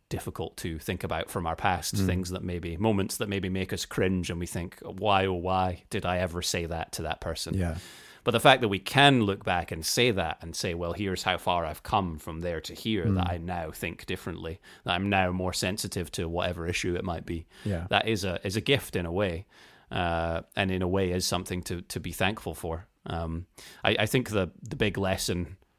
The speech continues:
Speaker 1: for me in this, as we talk about this, is that, uh, perhaps for me, it's not hesitating if I know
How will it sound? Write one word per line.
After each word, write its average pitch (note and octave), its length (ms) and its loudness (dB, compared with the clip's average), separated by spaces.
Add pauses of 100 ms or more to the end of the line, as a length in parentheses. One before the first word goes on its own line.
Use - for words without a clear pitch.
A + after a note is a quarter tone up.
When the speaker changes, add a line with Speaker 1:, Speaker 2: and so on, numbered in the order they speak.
(240)
Speaker 1:
for A2 180 -2
me G2+ 200 2
in F2+ 120 2
this, - 400 -2
as E2 160 -4
we F2+ 100 -6
talk G2+ 300 2
about F2 200 0
this, E2+ 240 -6
is E2+ 180 -6
that, - 360 -4
uh, D#2+ 220 -2 (1400)
perhaps - 600 0 (560)
for G#2+ 200 0
me, F#2 320 2
it's - 200 -6
not G2+ 280 2
hesitating F#2 640 0 (520)
if F2+ 220 0
I F#2 180 4
know F2 480 -2